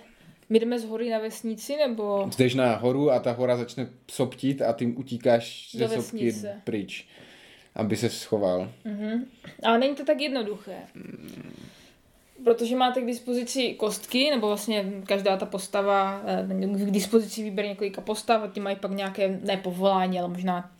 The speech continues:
Speaker 1: talent, roli, něco
Speaker 2: No, nějakou
Speaker 1: někde,
Speaker 2: vlastnost.
Speaker 1: co jim ještě může upravovat nějaké speciální schopnosti. A s tím, že vy se vlastně posouváte, se vždycky postaví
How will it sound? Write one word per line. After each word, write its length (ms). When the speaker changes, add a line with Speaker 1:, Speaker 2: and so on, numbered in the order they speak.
Speaker 1:
talent, 560
roli, 420
něco 220
Speaker 2:
No, 120
nějakou 240
Speaker 1:
někde, 80
Speaker 2:
vlastnost. 640
Speaker 1:
co 80
jim 100
ještě 220
může 180
upravovat 500
nějaké 240
speciální 460
schopnosti. 680
A 260
s 100
tím, 160
že 140
vy 100
se 160
vlastně 280
posouváte, 920
se 120
vždycky 300
postaví 880